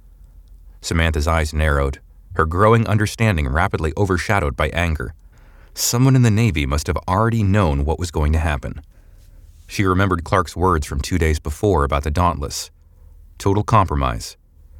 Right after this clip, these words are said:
The Kestrels had everything they needed to shut it down remotely and leave it helpless. The station security failure, the Navy ships jumping in. Starview Station was being set up just like the Dauntless. Not only was Clark right about her need to leave immediately,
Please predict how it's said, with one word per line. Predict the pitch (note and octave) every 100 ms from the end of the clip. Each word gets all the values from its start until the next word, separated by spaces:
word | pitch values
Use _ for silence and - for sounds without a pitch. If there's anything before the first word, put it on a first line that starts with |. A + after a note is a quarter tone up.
| -
The | - -
Kestrels | - G2+ - A2+
had | G2+ E2+ -
everything | G2 A#2+ B2 A2+
they | G#2
needed | G2+ G#2 D2
to | D#2
shut | - F#2+
it | G2+
down | G2+ F#2+
remotely | E2+ F#2 G#2 - C2 -
and | D#2
leave | D2 D2
it |
helpless. | C#2+ C#2 D2+ B1+ - - _ _ - - - - - - - -
The | E2
station | A2 G#2+ F2
security | - - G2+ F2 D2
failure, | - D2 C#2+ A#1 - - - -
the | F#2
Navy | F#2+ F#2+ F2+
ships | - F#2+
jumping | - F2+ E2 D#2+
in. | D#2+ B1+ - - - - - -
Starview | - - G#2 A2+ A#2+
Station | - F2+ D#2 E2+
was | E2 D2+
being | D#2+ D2+
set | - - G2
up | D#2+ D2+
just | - F2 E2+ -
like | D#2 D#2
the |
Dauntless. | E2+ D#2+ C2 C2+ - - _ _ _ - - - - - - -
Not | A2+ D3+
only | A#2 A2 F#2
was | D2
Clark | - G#2 G2
right | E2+ F#2+ G2+
about | F#2 F2
her | F#2+
need | F2 G2 F2+
to |
leave | E2 F#2 E2
immediately, | D#2 F2+ A#2+ D2+ C2 A1+